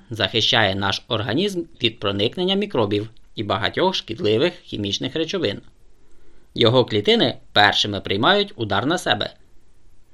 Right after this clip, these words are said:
Нижче розташована власне шкіра або дерма. Вона складається із сосочкового і сітчастого шару. Сосочковий шар пухкий, місцями сосочки випинаються в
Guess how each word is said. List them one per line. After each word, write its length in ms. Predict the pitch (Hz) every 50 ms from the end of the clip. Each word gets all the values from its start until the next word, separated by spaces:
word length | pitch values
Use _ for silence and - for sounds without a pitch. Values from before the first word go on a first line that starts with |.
| - - -
Нижче 440 | 117 110 113 110 101 - - 107
розташована 680 | 98 101 98 - - 92 95 - - 185 220 214 202 180
власне 440 | 123 98 104 101 98 - - 202 190
шкіра 440 | - - - 127 101 101 95 98 - - - - - - -
або 240 | 110 104 101 131 160
дерма. 440 | 165 175 131 104 101 95 92 - - - - - - - - - - - - - -
Вона 300 | - 117 113 113 117 113
складається 640 | 110 - - 101 98 127 196 220 202 - - 110 - -
із 240 | - 120 110 110 - -
сосочкового 1000 | - - - 95 92 - - 107 104 101 101 - - 165 165 175 151 175 196 190
і 80 | - -
сітчастого 640 | - - - 104 - - - 113 - - 170 160 165
шару. 360 | 170 - 196 127 107 101 - - - - - - - - - - - - - - - - -
Сосочковий 680 | - - 123 - - 127 117 107 - - 107 101 101 98
шар 280 | - 190 208 208 208
пухкий, 500 | - 233 196 - - 131 107 98 104 113 - - - - -
місцями 520 | - 104 104 101 - - 185 214 196 139
сосочки 540 | 113 - 92 - - 95 95 90 - - 101
випинаються 640 | 95 95 92 - - 92 92 95 117 131 139 - 175
в 120 | 165 143